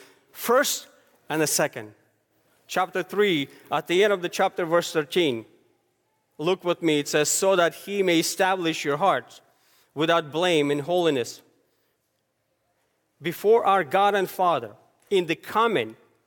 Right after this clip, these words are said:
of our Lord Jesus with all his saints."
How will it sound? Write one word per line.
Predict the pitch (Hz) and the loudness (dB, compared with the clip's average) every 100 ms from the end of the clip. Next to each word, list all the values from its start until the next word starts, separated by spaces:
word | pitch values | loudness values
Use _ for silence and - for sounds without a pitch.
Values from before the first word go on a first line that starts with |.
| _ | _
of | 160 165 | -6 0
our | 151 | 0
Lord | 147 175 240 202 | 2 4 4 4
Jesus | 135 160 196 135 117 - - _ _ _ _ _ | -2 -6 -4 -6 -8 -10 -12 _ _ _ _ _
with | 165 175 - | -4 -4 0
all | 180 160 | 4 4
his | 135 143 | 2 -4
saints." | - - 127 110 - - | -4 -2 -4 -6 -12 -18